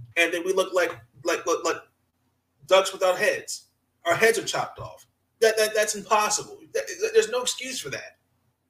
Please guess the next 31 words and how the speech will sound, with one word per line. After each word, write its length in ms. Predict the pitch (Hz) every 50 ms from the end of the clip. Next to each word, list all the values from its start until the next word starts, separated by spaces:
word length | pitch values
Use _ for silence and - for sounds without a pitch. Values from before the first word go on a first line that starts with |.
| _ _ _ _ _ _ _ _ _ _ _ _ _ _ _ _ _ _ _ _ _ _ _ _
And 100 | - 226
again, 200 | 226 - 285 262
like 140 | 247 240 240
I 60 | 233
said, 280 | - - 254 240 - -
Tina 220 | - 254 247 233
Charles 320 | - 262 247 277 254 226
is 120 | 220 196 202
making 260 | 208 220 220 220 208
history. 260 | 240 262 - - -
She's 180 | - - 220 214
now 160 | 220 226 208
sixth 400 | - - - 254 262 - - -
all 140 | 208 196 185
time. 340 | - 226 226 226 202 196 196
I 120 | 185 202
believe 240 | - 190 196 196 196
she's 140 | - 214 190
gonna 140 | 202 185 160
pass 280 | 143 190 180 175 170
Cappie 340 | - - 202 180 180 170 156
Pondexter 680 | - 185 196 220 214 180 160 151 - - - 151 156 - - _ _ _ _ _ _ _ _ _ _
in 100 | - 160
top 240 | 151 - 185 175 175
five. 120 | - - 165
I 100 | 165 -
think 160 | 196 190 185
she'll 160 | - 208 202
finish 340 | - 202 190 185 170 - -
at 120 | 151 147
least 480 | 160 196 220 208 190 - - - -